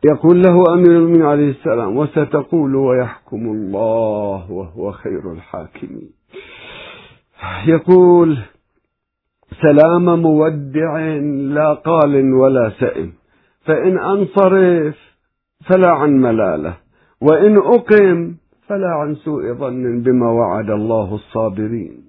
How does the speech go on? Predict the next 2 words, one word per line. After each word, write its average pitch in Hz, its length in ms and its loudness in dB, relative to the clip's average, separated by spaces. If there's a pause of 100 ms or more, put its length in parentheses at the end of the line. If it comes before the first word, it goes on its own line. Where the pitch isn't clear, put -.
(120)
واه 110 840 -4 (380)
واها، 92 840 -10